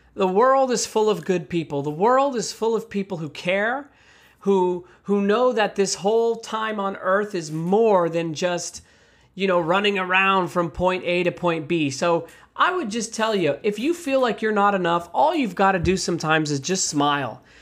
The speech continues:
Smile to yourself, to, to remind yourself that you're bigger, you're better, that you can bring joy,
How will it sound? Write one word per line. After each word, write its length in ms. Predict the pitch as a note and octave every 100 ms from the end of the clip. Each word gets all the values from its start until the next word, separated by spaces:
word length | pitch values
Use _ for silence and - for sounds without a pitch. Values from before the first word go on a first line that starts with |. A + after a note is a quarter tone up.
| -
Smile 520 | - A3 D4+ F#4+ F4+
to 140 | - A#3+
yourself, 800 | F#3+ - F#3 D#3+ B2 - - - - _ _ _
to, 240 | - G#3 G3+
to 120 | G#3
remind 540 | G#3+ G3+ G#3 A3+ A#3+
yourself 580 | G3 F3 - D#3+ C#3 C#3
that 340 | E3 D#3 - - _ _ -
you're 200 | G#3+ A3+
bigger, 440 | - A#3 F#3 E3
you're 160 | D3+ A3
better, 520 | C#3+ F3+ G3 D#3+ B2
that 180 | C#3 E3
you 100 | B3
can 200 | C4+ G#3
bring 280 | G3 F#3+ D3+
joy, 560 | C3 F#3+ G3+ C#3 A2